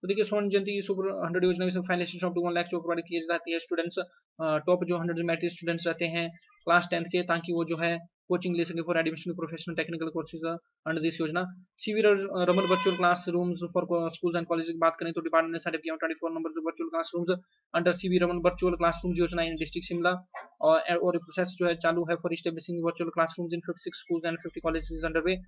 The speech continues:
अ, next आता है सरदार वल्लभ भाई पटेल क्लस्टर university। सबसे पहले आपको ये बताना चाहिए कि सरदार वल्लभ भाई पटेल क्लस्टर university जो मंडी में जो setup जो है की गई है, और इसके अंदर जो है, अ, डिपार्टमेंट of higher education द्वारा इसको जो establish किया गया मंडी district में, और इसके अंदर जो college जो एफिलिएटेड है उसमें है government degree college बासा,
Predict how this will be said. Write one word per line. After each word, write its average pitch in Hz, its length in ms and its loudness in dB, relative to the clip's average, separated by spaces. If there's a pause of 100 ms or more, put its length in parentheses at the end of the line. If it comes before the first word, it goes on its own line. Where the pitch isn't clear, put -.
(560)
अ, 147 240 -2
next 175 260 0
आता 185 100 2
है 185 40 2
सरदार 180 380 6
वल्लभ 180 220 2
भाई 165 180 0
पटेल 170 280 0
क्लस्टर - 320 -2
university। 170 320 -4
सबसे 180 200 -2
पहले 170 140 4
आपको 165 180 2
ये 165 60 2
बताना 170 180 -4
चाहिए 175 100 -6
कि 175 80 -10
सरदार 170 300 2
वल्लभ 170 220 0
भाई 165 180 -2
पटेल 165 260 -4
क्लस्टर 170 360 -4
university 165 300 -6
जो 175 120 -2
मंडी 170 380 0
में 165 80 -4
जो 165 100 -2
setup 160 320 -6
जो 160 120 -6
है 170 40 -4 (440)
की 180 160 2
गई 175 180 4
है, 185 140 4
और 175 200 2
इसके 175 220 -4
अंदर 170 180 -2
जो 160 100 -4
है, 170 160 2 (380)
अ, 147 40 0
डिपार्टमेंट 151 420 4
of 170 100 2
higher 160 160 0
education 160 240 -4
द्वारा 160 160 0
इसको 160 160 -8
जो 160 60 -2
establish 160 300 -6
किया 160 140 -2
गया 165 120 0
मंडी 165 160 -2
district 170 300 -2
में, 196 60 0
और 185 140 2
इसके 180 160 -4
अंदर 165 120 0
जो 170 100 0
college 165 260 2
जो 165 100 0
एफिलिएटेड 160 320 -4
है 165 60 -2
उसमें 165 180 -4
है 160 80 -4
government 170 280 0
degree 165 180 0
college 160 280 2
बासा, 165 400 4